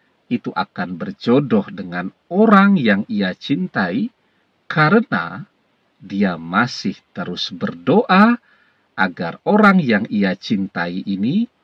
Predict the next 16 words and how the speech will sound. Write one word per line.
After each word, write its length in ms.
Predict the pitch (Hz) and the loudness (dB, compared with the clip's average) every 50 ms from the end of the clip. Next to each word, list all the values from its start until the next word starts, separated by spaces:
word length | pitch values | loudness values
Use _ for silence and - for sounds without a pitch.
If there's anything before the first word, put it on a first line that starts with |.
| _ - | _ -8
menjadi 880 | 95 95 95 98 95 87 - 98 82 95 98 _ - 92 87 87 90 - - - | -4 -2 0 0 -2 -2 -4 -6 -8 -8 -10 _ -14 -14 -14 -14 -16 -18 -20 -20
jodohnya. 800 | 101 - 98 87 80 - - 98 92 - - - - - - - _ _ _ _ _ _ _ _ _ _ _ _ _ _ _ _ _ - | -10 -8 -6 -6 -6 -8 -10 -12 -12 -12 -16 -20 -20 -20 -20 -20 _ _ _ _ _ _ _ _ _ _ _ _ _ _ _ _ _ -6
Ya. 240 | - 101 196 269 - _ _ _ _ _ _ _ _ _ _ - | -2 -2 -2 -2 -4 _ _ _ _ _ _ _ _ _ _ -14
Nah, 320 | - - - - - - - _ _ _ _ _ _ _ _ _ _ _ _ _ _ _ _ _ _ _ _ _ _ _ _ _ | -12 -12 -12 -12 -14 -18 -20 _ _ _ _ _ _ _ _ _ _ _ _ _ _ _ _ _ _ _ _ _ _ _ _ _
almar'u 880 | - 101 95 90 98 117 139 139 131 - - 113 123 160 214 247 - _ _ - | -2 -2 0 2 2 2 2 2 0 -2 -2 -2 0 0 0 -2 -4 _ _ -14
ma'a 400 | - 87 90 92 - - - 95 87 90 | -8 -6 -6 -6 -6 -6 -6 -4 -4 -4
man 240 | 90 90 87 92 - | -6 -6 -8 -8 -8
ahabba 800 | - - - - - 147 151 139 131 139 143 135 135 139 151 - _ _ _ _ _ _ _ _ - | -10 -10 -4 -2 -2 -2 -2 -2 -2 0 2 2 2 0 -2 -6 _ _ _ _ _ _ _ _ -14
wa 240 | - 90 90 90 - | -10 -6 -4 -4 -4
anta 720 | - 110 120 123 110 101 - - 98 107 139 185 202 208 - _ _ _ - | -2 -2 -2 -2 -2 -4 -2 0 0 2 2 2 0 -2 -4 _ _ _ -12
ma'a 560 | 90 92 85 - - - 98 101 117 156 190 - - | -10 -8 -8 -8 -6 -2 0 0 0 0 -2 -6 -8
man 240 | 98 92 87 90 - | -8 -8 -8 -8 -10
ahbabta. 880 | - - - - - 185 - 233 - - _ _ - - - - - _ _ _ _ _ _ _ _ _ _ _ _ _ _ _ _ _ _ - - _ - - _ - | -12 -12 -12 -12 -6 -4 -2 -2 -2 -4 _ _ -16 -16 -16 -16 -20 _ _ _ _ _ _ _ _ _ _ _ _ _ _ _ _ _ _ -20 -20 _ -20 -20 _ -6
Seseorang 720 | - 131 117 - 165 - 156 156 165 180 185 190 196 - | -4 -2 0 0 0 2 2 2 4 4 2 2 0 -2
akan 300 | 120 117 - - 113 104 98 85 | -4 -4 -4 -4 -2 -2 -2 -2
bersama 720 | 98 98 - - - 113 120 135 131 107 78 69 - - | -4 -6 -8 -2 0 0 2 2 0 -4 -6 -8 -12 -18